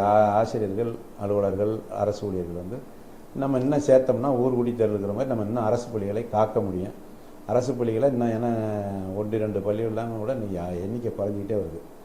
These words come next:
அதை மாற்ற வேண்டுமென்னா நம்ம அரசு பள்ளியை, அஹ், கை கொடுக்கணும் தான்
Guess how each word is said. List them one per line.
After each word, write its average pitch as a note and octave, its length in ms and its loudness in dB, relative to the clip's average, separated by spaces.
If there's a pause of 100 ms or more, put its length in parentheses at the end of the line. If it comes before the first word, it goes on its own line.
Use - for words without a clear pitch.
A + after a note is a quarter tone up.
(300)
அதை G#2 320 4
மாற்ற A#2+ 360 4
வேண்டுமென்னா G#2+ 380 2
நம்ம A#2+ 180 0
அரசு A2+ 260 2
பள்ளியை, G#2+ 340 -2 (640)
அஹ், G2+ 280 2
கை A2+ 160 6
கொடுக்கணும் A2+ 420 2
தான் B2 140 2